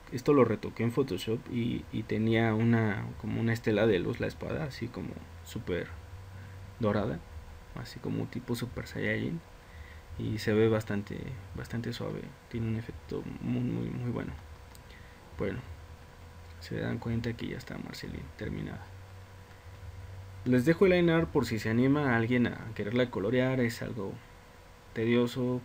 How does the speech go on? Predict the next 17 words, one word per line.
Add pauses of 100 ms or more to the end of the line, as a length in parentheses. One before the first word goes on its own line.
(160)
pero (260)
recuerden
que
si
no
se
practica, (200)
pues
no
se
avanza. (720)
Y (100)
ahora
sí
me
despido
porque